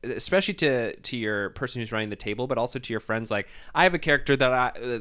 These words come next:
that at this point, three or four years into this campaign,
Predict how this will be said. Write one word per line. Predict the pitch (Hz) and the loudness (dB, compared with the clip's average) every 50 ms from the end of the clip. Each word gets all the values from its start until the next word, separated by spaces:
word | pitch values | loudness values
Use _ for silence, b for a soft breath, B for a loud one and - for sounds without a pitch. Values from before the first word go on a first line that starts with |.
| 98 - | -6 -10
that | - 110 - 131 120 110 | -12 -8 0 2 4 4
at | 120 - - | 4 2 2
this | 147 143 - | 0 0 0
point, | - - 131 120 113 - - - | -4 -2 -2 -2 -2 -2 -6 -10
three | - - 123 131 127 | -10 -4 -2 2 2
or | 123 117 | 2 0
four | - - 117 113 | 0 -2 -2 0
years | 110 104 107 107 - | 0 0 0 -2 -2
into | 110 107 - 101 | -2 -6 -4 -4
this | 95 95 - | -6 -6 -6
campaign, | - - 98 95 - - 101 95 92 90 92 92 | -6 -6 -6 -4 -4 -2 -2 -2 -2 -4 -6 -8